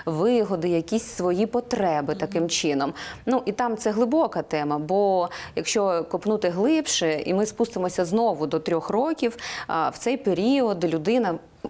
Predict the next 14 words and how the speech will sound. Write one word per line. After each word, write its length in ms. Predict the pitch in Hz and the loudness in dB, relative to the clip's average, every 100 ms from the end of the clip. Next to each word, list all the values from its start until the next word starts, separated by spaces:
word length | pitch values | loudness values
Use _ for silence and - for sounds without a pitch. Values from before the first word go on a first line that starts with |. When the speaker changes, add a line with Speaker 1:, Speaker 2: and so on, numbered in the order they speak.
| - - | -8 -2
Speaker 1:
я 140 | 269 | -2
думаю, 280 | 190 190 180 | 0 2 2
ви 80 | 214 | 2
чули 300 | - 320 180 | 2 2 2
про, 400 | 180 170 165 - | 2 2 2 0
е, 120 | 156 | -2
кризу 540 | - 233 214 165 165 156 | 0 2 2 2 2 0
трьох 260 | - 214 | -2 0
років 360 | 320 359 226 185 | 0 0 0 0
«я 100 | 190 | 0
сам». 280 | - 151 135 | 0 0 0
Speaker 2:
Так, 140 | 220 175 - - | 0 -2 -6 -4
так. 140 | 208 | -2
Speaker 1:
Так 160 | 269 | 0